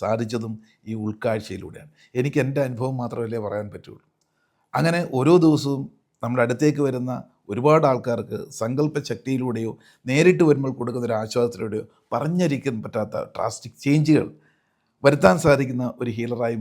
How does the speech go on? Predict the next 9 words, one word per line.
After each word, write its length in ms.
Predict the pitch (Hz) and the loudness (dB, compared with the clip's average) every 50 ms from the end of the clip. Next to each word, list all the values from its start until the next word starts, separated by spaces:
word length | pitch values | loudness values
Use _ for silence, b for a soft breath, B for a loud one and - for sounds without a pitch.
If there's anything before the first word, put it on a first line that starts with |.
| 104 107 | -4 -2
മാറിയതും 500 | 110 113 113 123 131 135 127 135 143 156 170 - b b b b b b b b - 120 | -2 0 0 2 2 2 2 2 2 0 -2 -6 b b b b b b b b -4 -2
അന്ന് 160 | 131 143 160 165 | 0 2 4 4
ഒരുപാട് 320 | 165 165 156 156 151 151 160 156 156 | 6 8 8 10 10 10 8 6 4
മോട്ടിവേഷൻ 500 | 151 147 151 147 151 151 147 147 151 147 143 | 2 0 2 2 2 2 2 2 -2 0 2
ക്ലാസ്സുകളും 540 | 147 135 135 131 - 147 143 143 139 139 139 123 123 | 4 4 4 4 0 0 0 0 0 -2 -6 -6 -6
ഒരുപാട് 300 | 131 135 139 139 135 139 139 131 | -4 0 2 2 2 2 0 0
പഠനങ്ങളും 480 | 131 117 131 135 135 135 135 139 139 135 131 | 0 -2 -2 -4 -2 -2 -2 -2 -2 0 0
കാര്യങ്ങളുമായിട്ട് 480 | 127 127 127 127 131 131 123 117 117 113 | -2 -2 -2 -4 -4 -6 -6 -6 -8 -6
പോയപ്പോഴും 380 | - 120 123 123 113 127 127 | -4 -4 -4 -4 -4 -6 -4